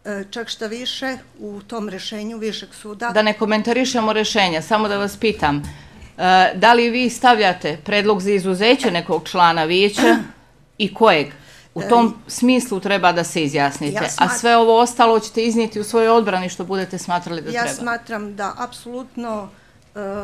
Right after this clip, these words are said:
Speaker 1: ne bi imalo nikakve veze da tražim izuzeće bilo koga, zbog toga što smatram da je Viši sud markiran sud na čelu sa predsjednikom suda, ali želim
Speaker 2: Samo da vam
Speaker 1: da se
Speaker 2: kažem.
Speaker 1: ova primedba, znači ovom,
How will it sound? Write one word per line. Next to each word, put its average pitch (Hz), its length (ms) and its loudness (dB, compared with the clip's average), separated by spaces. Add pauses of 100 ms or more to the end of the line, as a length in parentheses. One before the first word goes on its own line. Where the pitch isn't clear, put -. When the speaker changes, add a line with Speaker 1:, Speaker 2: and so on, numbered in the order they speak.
(400)
Speaker 1:
ne 233 240 -8
bi 202 140 -10
imalo 202 280 -8
nikakve 208 480 -12
veze 202 340 -10
da 185 100 -14
tražim 202 380 -10
izuzeće 196 520 -12
bilo 196 260 -12 (280)
koga, 202 340 -8 (480)
zbog 190 300 -16
toga 196 260 -10
što 196 200 -12
smatram 202 680 -10 (340)
da 185 240 -10
je 185 400 -10 (640)
Viši 240 320 -10
sud 240 220 -12
markiran 240 520 -4
sud 226 280 -14
na 196 160 -12
čelu 214 280 -12
sa 175 300 -8 (100)
predsjednikom 196 560 -10
suda, 254 400 -4 (320)
ali 226 280 -2
želim 202 200 -6
Speaker 2:
Samo 233 180 4
da 220 80 2
vam 208 120 4
Speaker 1:
da 247 80 4
se 170 60 6 (100)
Speaker 2:
kažem. 262 180 2
Speaker 1:
ova 277 320 -2
primedba, 240 600 -4
znači 208 340 -10
ovom, 220 360 -8